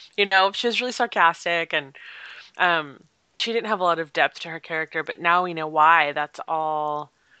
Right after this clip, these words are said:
those are all defense mechanisms to keep people from getting close to her,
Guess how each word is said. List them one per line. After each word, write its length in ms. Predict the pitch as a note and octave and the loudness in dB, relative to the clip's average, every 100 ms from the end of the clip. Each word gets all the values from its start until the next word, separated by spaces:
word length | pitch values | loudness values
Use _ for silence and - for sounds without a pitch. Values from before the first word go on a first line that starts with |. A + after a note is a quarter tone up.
| _ _ | _ _
those 180 | F#3 F#3 | -8 -2
are 80 | G3 | 0
all 100 | F3+ | 0
defense 460 | E3 - E3+ - | -2 -4 -4 -4
mechanisms 720 | F#3+ - D#3+ D#3 D3 D3+ D3 - | -12 -10 -8 -8 -6 -10 -8 -12
to 100 | - | -12
keep 300 | - F3 - | -10 -12 -10
people 260 | F3+ E3 | -10 -10
from 180 | - E3 | -10 -10
getting 240 | D3 C#3 | -8 -10
close 380 | C3 - E3+ A#3+ | -8 -2 0 0
to 100 | - | -2
her, 320 | D#3 D3 D3 | 0 2 2